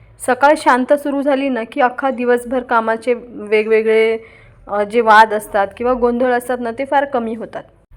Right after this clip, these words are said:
दुसरी गोष्ट म्हणजे चेहऱ्यावर नॅचरल ग्लो येतो. तुम्ही सकाळी उठून जास्त पाणी पिता, एक्सरसाइज करता,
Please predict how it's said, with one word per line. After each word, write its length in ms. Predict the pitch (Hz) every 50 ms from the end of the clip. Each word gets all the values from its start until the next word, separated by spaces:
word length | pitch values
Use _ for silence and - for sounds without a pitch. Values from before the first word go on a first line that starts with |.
| - - -
दुसरी 300 | 233 262 262 - 294 285
गोष्ट 260 | 294 285 277 - -
म्हणजे 400 | 285 277 285 277 254 262 269 294
चेहऱ्यावर 560 | 277 - 285 262 247 240 247 247 240 269 294 302
नॅचरल 520 | 285 262 233 226 226 - 262 254 254 262
ग्लो 220 | 233 202 214 202
येतो. 280 | 190 180 170 180 - 170 160 - _ _ _ _ _ _ _ _ _ - _ -
तुम्ही 180 | 240 254 285
सकाळी 340 | 285 320 277 - 262 262 269
उठून 420 | 262 247 247 - 254 254 262 262 262 - - - - - - 233
जास्त 300 | 240 226 220 220 - 254
पाणी 340 | 247 - - 233 220 226 233
पिता, 480 | 220 226 220 220 - 202 190 185 202 208 - - _ - - - _ -
एक्सरसाइज 580 | 226 - - 269 262 - 285 269 269 254 262
करता, 600 | - - 226 196 196 - 202 196 196 196 226 -